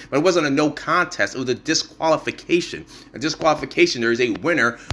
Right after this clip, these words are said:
of a disqualification. And if you win and there's a belt on the line, then you get the belt. So I disagree with Joe Rogan in that sense. Peter Yan immediately apologized on Twitter, um, for, for his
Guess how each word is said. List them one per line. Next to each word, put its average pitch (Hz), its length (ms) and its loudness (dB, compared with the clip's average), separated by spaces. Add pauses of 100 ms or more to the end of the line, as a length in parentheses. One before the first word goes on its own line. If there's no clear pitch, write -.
of 143 160 4
a 147 80 6
disqualification. 127 1080 0 (200)
And 131 80 2
if 143 180 0
you 170 140 4
win 131 360 2 (200)
and 196 480 4
there's 190 180 4
a 196 80 6
belt 185 320 4
on 135 220 2
the 117 100 2
line, 101 420 0 (180)
then 156 180 6
you 196 120 -2
get 123 220 -2
the 135 160 4
belt. 123 220 2 (100)
So - 180 -2
I 123 200 6 (180)
disagree 165 480 4
with 151 140 4
Joe 143 240 2
Rogan 120 520 2 (380)
in 123 240 0
that 135 260 6
sense. 110 440 -2 (1040)
Peter 175 180 8
Yan 165 320 6
immediately 160 380 2
apologized 135 1040 2
on 110 220 -4
Twitter, 143 600 0 (420)
um, 110 800 0 (280)
for, 123 340 2
for 135 240 4
his 123 120 2